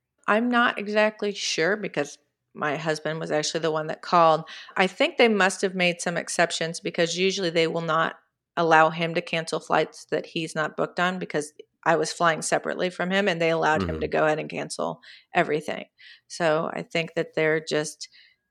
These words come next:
Speaker 1: you know, realizing that at this time it's not really in their best interest to make things difficult for people.
Speaker 2: Yeah, I think they've realized that they,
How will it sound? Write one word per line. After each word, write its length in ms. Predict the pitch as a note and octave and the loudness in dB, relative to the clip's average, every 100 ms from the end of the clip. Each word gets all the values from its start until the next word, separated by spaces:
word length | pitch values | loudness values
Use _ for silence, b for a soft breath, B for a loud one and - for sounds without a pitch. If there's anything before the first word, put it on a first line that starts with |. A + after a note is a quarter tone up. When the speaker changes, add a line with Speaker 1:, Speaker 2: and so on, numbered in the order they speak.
| _ _ | _ _
Speaker 1:
you 100 | F#3 | -4
know, 260 | D#3 C#3+ D#3+ | -2 -4 -4
realizing 600 | D#3+ E3+ D#3 D3+ D#3 E3 | 0 2 4 4 2 -2
that 140 | D#3+ - | -2 -2
at 200 | C#3 _ | -4 _
this 240 | D#3+ D#3+ | -4 -4
time 380 | - F3 F#3 E3+ | -2 0 0 -2
it's 220 | D3+ - | -6 -8
not 340 | D#3+ D3+ D#3 - _ _ _ _ _ _ _ _ | -6 -2 -4 -6 _ _ _ _ _ _ _ _
really 300 | E3 D#3 D#3 | -2 0 0
in 100 | C#3+ | -2
their 100 | D#3 | -2
best 300 | D3+ D3+ D3+ - | 0 0 0 -6
interest 520 | D3+ - D3 - - | -8 -4 -4 -4 -4
to 420 | D#3+ - - E3+ B B B _ _ - | -2 0 -2 -4 B B B _ _ -2
make 260 | E3 D#3 | 0 2
things 260 | - C#3+ - | 0 -2 -2
difficult 480 | C#3+ - - - - | -4 -4 -6 -8 -8
for 100 | A2+ | -10
people. 460 | - - - G2+ D#3+ _ | -8 -8 -8 -10 -12 _
Speaker 2:
Yeah, 200 | G2 F#2 | 2 2
I 40 | |
think 220 | F2 A#2 - | 2 -4 -2
they've 180 | F2 | -2
realized 500 | E2 F2 D#2+ D2+ D2+ | 0 0 2 0 -2
that 200 | D2 D2 | -6 -6
they, 240 | D#2+ D2 | -4 -6